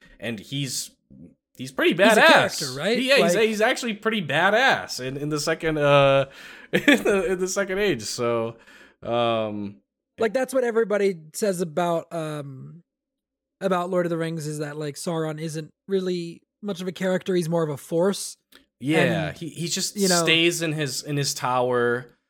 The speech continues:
Speaker 1: Like, in the books, like, he, it's, they never say he's a, a flaming eye, right? But, like, to
Speaker 2: Yeah,
Speaker 1: get
Speaker 2: yeah.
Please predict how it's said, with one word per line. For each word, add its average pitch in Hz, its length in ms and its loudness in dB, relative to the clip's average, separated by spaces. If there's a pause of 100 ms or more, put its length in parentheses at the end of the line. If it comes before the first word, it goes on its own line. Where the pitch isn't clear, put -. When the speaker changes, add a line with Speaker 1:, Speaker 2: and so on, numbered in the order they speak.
(120)
Speaker 1:
Like, 160 140 -2
in 247 80 0
the 208 60 4
books, 175 300 0
like, 151 140 -2
he, 135 340 -8
it's, 143 440 -10 (640)
they 147 100 -4
never 190 220 0
say 165 320 0
he's 123 300 -6
a, 113 60 -10
a 107 180 -6
flaming 131 500 -2
eye, 107 480 -6
right? 95 380 -10
But, - 160 -16
like, 92 240 -10
to 175 120 -2
Speaker 2:
Yeah, 156 120 -2
Speaker 1:
get 156 160 2
Speaker 2:
yeah. 123 220 -10